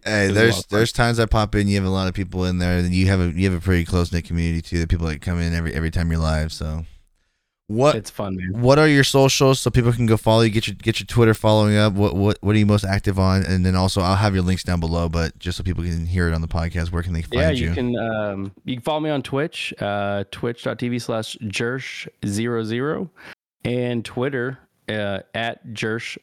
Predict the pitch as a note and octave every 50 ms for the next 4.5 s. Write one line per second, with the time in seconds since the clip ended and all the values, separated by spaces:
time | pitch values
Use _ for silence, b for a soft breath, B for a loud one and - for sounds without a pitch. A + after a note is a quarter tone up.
0 | _ - F#2+ G#2 G#2 G2+ G2+ F#2+ F#2 G2 G2 G2 G2 A2 C#3+ D#3 _ _ _ b
1 | b _ _ _ _ _ _ _ - G#2+ G#2 G#2+ G#2 G2 G2+ G2+ G2+ G#2 G#2+ A#2
2 | A#2 G#2 G2 G2+ G2+ - _ - - A2+ A2 A2 A#2 A2 A2+ A2+ A2 G#2+ G2+ G#2
3 | G2 G2 F#2 F#2 - _ _ _ - - D3+ - _ _ _ - A#2 G2+ A2 A2
4 | A2 A#2 A#2+ A#2+ A#2+ - - - - -